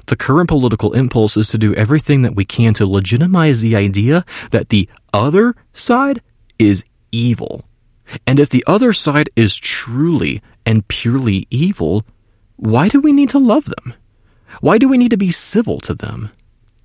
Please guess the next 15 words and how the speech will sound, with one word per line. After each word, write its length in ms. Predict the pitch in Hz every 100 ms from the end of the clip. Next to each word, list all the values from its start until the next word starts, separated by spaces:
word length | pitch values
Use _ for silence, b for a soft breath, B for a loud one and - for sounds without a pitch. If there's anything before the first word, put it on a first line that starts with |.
| B B B
Labeling 480 | 139 208 233 202 170
the 140 | 135
other 180 | 131 127
side 460 | - - 143 139 -
as 200 | 107 98
evil 460 | 123 147 110 90 - B -
is 160 | 131
a 100 | 123
full 280 | 113 - 185
step 320 | - - 156
beyond 560 | - 117 113 139 196 131
them 140 | 104
simply 420 | 95 - 202 269 156
being 340 | 110 98 90
wrong 640 | 101 98 165 123 80 95